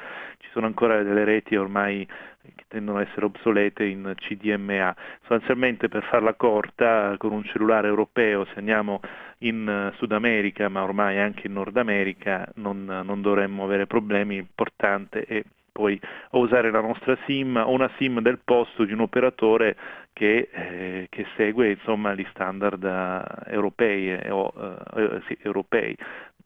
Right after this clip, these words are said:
Non, non, non è particolarmente difficile, un tempo c'era questo problema fino a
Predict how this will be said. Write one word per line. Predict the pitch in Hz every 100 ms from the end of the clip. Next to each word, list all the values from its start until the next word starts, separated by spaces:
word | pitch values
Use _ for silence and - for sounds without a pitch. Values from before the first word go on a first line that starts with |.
| _
Non, | - 120 117
non, | 117 107
non | 139
è | 123
particolarmente | 120 - 127 123 120 120
difficile, | 113 131 - 127
un | 127
tempo | - 127 113 120
c'era | - 117 107
questo | 110 -
problema | 101 110 104 107 104
fino | 98 110 107 104
a | 101 98 98